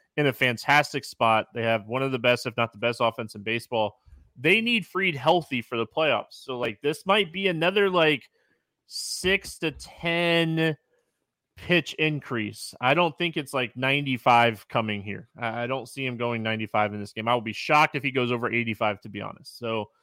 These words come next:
um, he got a little unlucky in the Pirates game. He generated ground balls. His babip was a little unlucky in that game. He,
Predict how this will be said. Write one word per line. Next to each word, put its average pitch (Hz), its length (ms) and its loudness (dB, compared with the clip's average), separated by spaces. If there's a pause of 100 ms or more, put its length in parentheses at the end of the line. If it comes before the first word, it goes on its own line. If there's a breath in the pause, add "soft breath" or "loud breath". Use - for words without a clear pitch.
(360)
um, 107 300 -2
he 156 100 -2
got 233 160 6
a 240 60 6
little 175 380 4
unlucky 165 600 0
in 143 120 -2
the 127 100 -2
Pirates 135 440 2
game. 147 260 2
He 131 120 -2
generated 127 540 -2
ground 120 240 0
balls. 117 300 4
His 113 120 -8
babip 113 400 0
was 113 160 -6
a 113 60 -8
little 113 280 -4
unlucky 113 340 -6
in 107 80 -6
that 110 140 -4
game. 113 280 -4 (1120)
He, 202 720 0